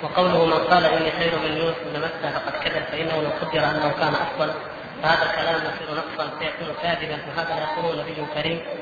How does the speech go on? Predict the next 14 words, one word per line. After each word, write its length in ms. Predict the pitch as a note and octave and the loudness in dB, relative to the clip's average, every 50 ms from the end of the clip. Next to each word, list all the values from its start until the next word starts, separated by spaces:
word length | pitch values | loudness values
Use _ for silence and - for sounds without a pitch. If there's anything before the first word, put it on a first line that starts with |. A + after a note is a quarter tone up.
| - - - - - - - | -10 -10 -10 -10 -10 -8 -6
بل 120 | D3 D3 D#3+ | -4 -2 0
هو 80 | D#3 D#3 | 2 2
تكفير 420 | D#3 D#3 D#3 - E3 E3 E3+ D#3+ D#3 D#3 E3 | 0 0 -2 -4 -4 -4 -2 -2 -2 -2 -4
مطلق". 360 | E3+ E3 D#3+ D#3 D#3 D#3 E3 | -4 -2 -2 -4 -4 -2 0
يعني 160 | E3+ G#3 G#3 | 0 2 2
بعض 140 | A#3 A#3+ A#3 | 2 2 2
العبارات 480 | - F#3 F#3 - - F#3 G#3 G3 F#3 - - - - - - - - - - - - F#3 | 0 0 0 0 2 2 2 2 2 2 0 -2 -4 -6 -8 -8 -10 -10 -10 -8 -8 -8
قد 60 | E3 - - | -8 -4 -2
فيها 180 | G#3 G3 F3 E3 - | 2 2 2 2 2
شيء 100 | - F#3+ | 0 -2
من 100 | E3+ D#3+ | 0 0
الغموض، 380 | D#3 C#3+ C#3 D3 D#3+ E3 D#3+ D#3 - - E3 | 0 0 0 0 2 0 0 0 -2 0 2
لكن 240 | F3+ F3+ - - | 2 2 2 2
المراد 400 | F#3 F3+ E3+ F3 F#3+ G3+ F#3 D#3+ | 0 0 2 4 4 4 6 4